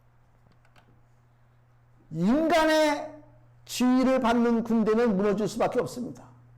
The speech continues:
예수 그리스도의 지도하심을 받는 군대는 실패가 없어요. "내가 너희에게," 예수님이 이렇게 말씀하셨어요.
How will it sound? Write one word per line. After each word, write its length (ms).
예수 380
그리스도의 600
지도하심을 640
받는 320
군대는 600
실패가 460
없어요. 420
"내가 380
너희에게," 680
예수님이 400
이렇게 160
말씀하셨어요. 680